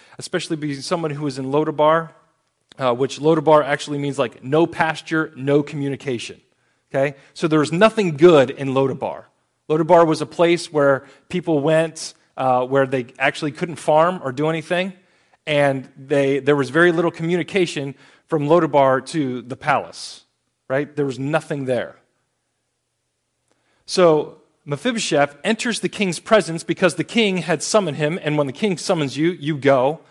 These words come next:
But I'm sure that deep down inside, he was very fearful, like, I, I, uh,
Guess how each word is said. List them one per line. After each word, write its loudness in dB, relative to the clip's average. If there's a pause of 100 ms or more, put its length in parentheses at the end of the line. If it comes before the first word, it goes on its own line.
(400)
But 4
I'm 0
sure 2
that 2
deep -6
down 2
inside, 0
he -4
was 0
very 4
fearful, -4
like, -6
I, -14 (260)
I, -20
uh, -12